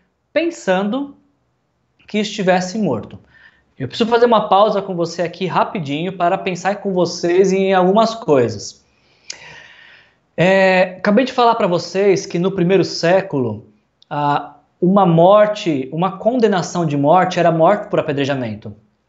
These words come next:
Algumas pessoas, dependendo de algum, do, de alguns crimes, a condenação era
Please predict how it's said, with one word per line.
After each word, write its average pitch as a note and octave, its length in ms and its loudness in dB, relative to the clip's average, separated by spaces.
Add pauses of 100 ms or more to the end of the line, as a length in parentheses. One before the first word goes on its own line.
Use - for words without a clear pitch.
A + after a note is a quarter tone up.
Algumas E3 440 0
pessoas, F#3+ 500 0
dependendo F3 360 0
de G3 60 4
algum, F#3+ 220 2
do, F3+ 280 0
de D3+ 80 0
alguns G3+ 260 0
crimes, E3+ 580 -2 (380)
a C#3 120 -6
condenação A3+ 880 0
era D#3+ 520 2